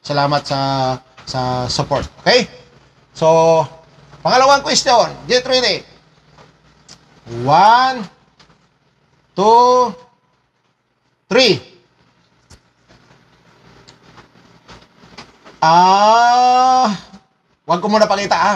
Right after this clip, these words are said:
Baka makita nyo, mabilis ang magsagot, eh. Anong two kilo hammer,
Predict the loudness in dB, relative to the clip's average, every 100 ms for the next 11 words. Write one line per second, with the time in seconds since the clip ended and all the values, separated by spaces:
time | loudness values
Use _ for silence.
0 | -4 -4 -2 0 0 0 -2 -4 -8 -6
1 | -4 -4 -4 -4 -4 -6 -6 -8 -8 -8
2 | -4 -4 -6 -12 _ _ -20 _ _ _
3 | _ _ _ -6 -2 0 2 4 4 4
4 | 2 -4 -10 -14 -20 _ _ _ _ _
5 | _ _ _ _ _ -10 -2 0 0 0
6 | 0 2 2 2 2 2 4 6 6 4
7 | 2 -4